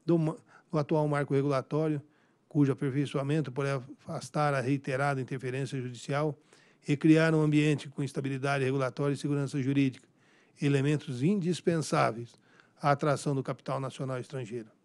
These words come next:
Registro que tal percepção não está distrita à aneel, pois os stakeholders, atento ao atual contexto setorial, também sinalizam para a possibilidade de um novo projeto, conforme fez o M M E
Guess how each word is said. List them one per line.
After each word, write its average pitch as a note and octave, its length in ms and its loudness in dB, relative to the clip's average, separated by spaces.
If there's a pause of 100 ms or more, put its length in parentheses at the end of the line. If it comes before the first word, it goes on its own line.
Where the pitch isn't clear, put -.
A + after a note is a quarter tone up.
(680)
Registro C3+ 460 2
que C#3 100 -2
tal D3 240 0
percepção D3 720 -4 (540)
não C#3+ 80 -2
está D3 260 0
distrita D3 540 0
à C#3 60 4
aneel, C3+ 440 2 (460)
pois C#3 120 -6
os A#2+ 120 -6
stakeholders, D3+ 720 2 (140)
atento D#3 480 -2
ao C3+ 140 -4
atual D#3 300 -2
contexto D3 480 -2
setorial, C#3 540 -4 (240)
também E3 280 4
sinalizam D3+ 480 4
para C#3 160 -2
a - 20 -4
possibilidade C3+ 480 -2
de C3+ 80 -2
um C3+ 40 0
novo C3 200 -2
projeto, C3+ 500 -4 (380)
conforme D3+ 420 0
fez C#3 240 0
o D3 40 0
M D3 140 0
M C3+ 180 0
E C3+ 200 -2